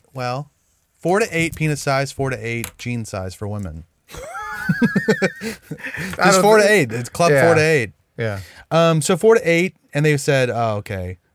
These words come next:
Speaker 1: that's not nice." So the club was
Speaker 2: Some
Speaker 1: like, "My bad, my bad." So
Speaker 2: Did
Speaker 1: they
Speaker 2: they
Speaker 1: changed it to
Speaker 2: redact it?
Speaker 1: six to ten.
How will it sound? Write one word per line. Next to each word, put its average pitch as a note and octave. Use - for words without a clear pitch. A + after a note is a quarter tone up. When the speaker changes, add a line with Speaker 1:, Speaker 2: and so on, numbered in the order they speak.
Speaker 1:
that's B2
not A2+
nice." F#2+
So C#3+
the C#3
club D#3+
was D3
Speaker 2:
Some -
Speaker 1:
like, C3+
"My B2+
bad, C#3
my E3
bad." A#2+
So -
Speaker 2:
Did D3
Speaker 1:
they C#3
Speaker 2:
they C3+
Speaker 1:
changed -
it -
to -
Speaker 2:
redact -
it? C3
Speaker 1:
six G3+
to F3
ten. G#2